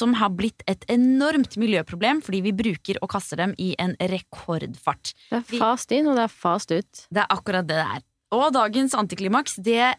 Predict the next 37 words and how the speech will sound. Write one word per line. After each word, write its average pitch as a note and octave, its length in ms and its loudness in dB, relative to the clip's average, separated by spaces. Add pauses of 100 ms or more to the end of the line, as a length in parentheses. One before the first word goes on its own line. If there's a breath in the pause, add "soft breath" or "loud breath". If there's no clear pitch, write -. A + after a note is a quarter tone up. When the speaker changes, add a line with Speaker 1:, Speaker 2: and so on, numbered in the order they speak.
Speaker 1:
eh, B3+ 320 2
handler G#3 380 2
om A#3 100 4
ikke C4 240 -4
bare C4+ 160 2
fast - 480 -4
fashion, C#4 240 0
men D#4+ 80 0
det C4 60 0
har - 80 -4
kommet G#3+ 180 2
et G#3+ 80 -8
begrep A3 240 -2
som A#3 160 -2
heter - 160 -4 (160)
ultra A#3 540 2 (100)
fast C4 400 0
fashion, D#4+ 300 0 (340 loud breath)
som - 160 0
betyr B3 320 2
da B3 60 4 (180)
at A#3 160 -4
man A3+ 160 2
produserer G#3+ 400 -2
klær A#3 220 0 (100)
i C4 60 2 (340)
enda G#3+ 240 4
raskere A3 320 -2
tempo, G3 320 0
i - 140 -2 (180)
enda G3 240 4
dårligere E3+ 300 0
kvalitet, G3+ 600 -2
og G#3 140 -8
selger F3 460 -4
det F#3+ 80 -2 (100)
i - 60 -2